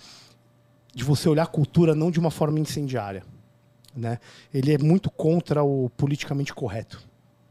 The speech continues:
né? E ele foi massacrado por isso nos Estados Unidos, muito pelo que a gente falou aqui, por todo o frankfurtianismo que existem lá. Então, ele, ele acha que, que,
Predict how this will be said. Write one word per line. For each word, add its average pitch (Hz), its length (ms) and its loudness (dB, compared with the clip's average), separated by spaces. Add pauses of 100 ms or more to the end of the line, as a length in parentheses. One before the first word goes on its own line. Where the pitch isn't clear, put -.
(360)
né? 117 180 -6 (300)
E 196 320 2 (240)
ele 131 160 -2
foi 170 160 0
massacrado 147 640 -2
por 117 200 -2
isso 107 120 -6
nos 113 100 -6
Estados 110 180 -8
Unidos, 113 260 -4
muito 127 240 -4
pelo 147 180 -4
que - 80 -10
a 147 40 -2
gente 139 120 -6
falou 120 220 -4
aqui, 131 180 -8
por 113 160 -8
todo 123 200 -6
o - 20 -8
frankfurtianismo 135 1080 -4 (380)
que - 140 -4
existem 143 460 -4
lá. 110 220 -6 (380)
Então, 190 460 0
ele, 170 320 -2
ele 143 200 -2
acha 147 400 -2
que, 127 480 -10
que, 104 960 -8